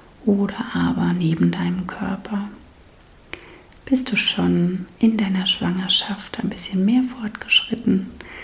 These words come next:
dann ist es vielleicht die beste Wahl, dich auf die Seite zu legen. Dann komm mal hier, genau hier an, wo du gerade bist. Schau mal, dass du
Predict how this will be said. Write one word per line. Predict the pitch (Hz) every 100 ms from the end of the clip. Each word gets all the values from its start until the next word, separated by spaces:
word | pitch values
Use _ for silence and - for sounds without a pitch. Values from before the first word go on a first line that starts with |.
| - - -
dann | 233 214 202
ist | 190 -
es |
vielleicht | - - 175 -
die | -
beste | - 180 - - 180 170
Wahl, | 160 165 170
dich | 185 180
auf | - -
die | 247
Seite | - 175 165 170 -
zu | - -
legen. | 180 - - - - - - - - - - - -
Dann | 226
komm | 214 220 220
mal | 208 196
hier, | - 208 220 220 226 233 - - - - -
genau | 196 185 196 202
hier | 202 190 196 190 185
an, | 170 175 180 180
wo | 170
du | 170 -
gerade | - 170 - 170 175 -
bist. | - - - - - - - - - - - - - - - - - - - - - -
Schau | - 262
mal, | 240 196
dass | 180 -
du | - 180 175 175